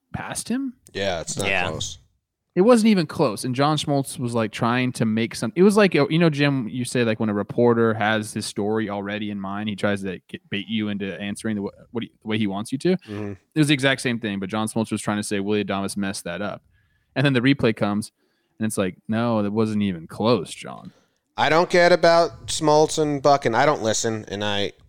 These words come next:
Speaker 2: um, that's just my personal thing. So, like, like you say, like, you'd rather the radio, just put the radio on and watch it, you know? Like, I, I would never listen to those guys. I like Buck, but they, the, just the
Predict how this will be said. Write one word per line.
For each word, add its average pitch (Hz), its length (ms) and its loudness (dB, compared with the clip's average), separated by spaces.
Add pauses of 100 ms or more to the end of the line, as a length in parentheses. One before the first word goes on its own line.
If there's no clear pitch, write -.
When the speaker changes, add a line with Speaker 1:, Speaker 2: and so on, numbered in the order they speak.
(140)
Speaker 2:
um, 90 420 -4 (500)
that's 95 140 -6
just 98 180 -4
my 101 140 -4
personal 98 380 -6
thing. 98 240 -8
So, 92 200 -4
like, 90 220 -4 (1400)
like 90 140 -12
you 101 120 -6
say, 95 200 -2
like, 85 220 -6
you'd 85 240 -10
rather 82 280 -4
the 80 100 -10
radio, 82 360 -6
just 78 160 -12
put 90 140 -12
the 85 80 -16
radio 92 300 -4
on 73 120 -12
and 76 100 -12
watch 73 280 -10
it, 69 160 -14
you 73 100 -16
know? 76 240 -14 (680)
Like, 98 160 -6
I, 98 260 0
I 95 160 -4
would 90 180 -8
never 73 280 -14
listen 64 260 -12
to - 140 -20
those 50 100 -20
guys. - 260 -18 (120)
I 156 80 4
like 233 240 4
Buck, 147 320 2 (840)
but 127 120 4
they, 131 160 2 (200)
the, 127 140 2
just - 320 -4 (160)
the 113 120 -4